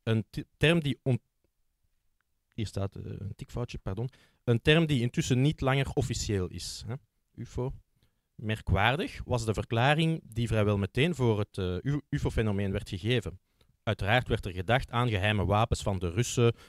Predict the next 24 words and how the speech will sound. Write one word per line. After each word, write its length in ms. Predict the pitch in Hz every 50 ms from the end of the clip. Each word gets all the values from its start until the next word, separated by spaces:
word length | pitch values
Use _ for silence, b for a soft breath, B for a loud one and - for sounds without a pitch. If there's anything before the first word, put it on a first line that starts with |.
| B B
eh, 240 | - 104 98 95 95 -
of 160 | - 117 -
zelfs 320 | - - 117 110 113 -
gevluchte 400 | - - 90 113 123 - - 113
nazi's 480 | 95 98 107 110 120 120 120 123 113 104
die 120 | 101 107
ergens 320 | - 117 113 113 110 - -
aan 120 | 110 104
de 80 | 98 92
Zuidpool 520 | 85 90 107 117 120 - - 135 123 120
geheime 360 | 107 101 90 113 113 110 104
basissen 460 | 87 90 98 107 113 123 120 - 110
zouden 280 | - - 113 113 110 110
hebben 200 | 113 113 113 113
opgericht. 580 | 107 113 - - 120 107 110 113 - - - - B B B B B B B
Maar 420 | B 120 123 123 127 147 170 175
de 60 | 170
hypothese 500 | - 120 - - 101 - 135 135 139 123
die 140 | 101 107 101
heel 240 | 85 90 104 107 143
snel 200 | - - 151 151
de 80 | 143 123
bovenhand 460 | 123 143 143 135 131 131 135 135 -
kle-, 220 | - 131 131 123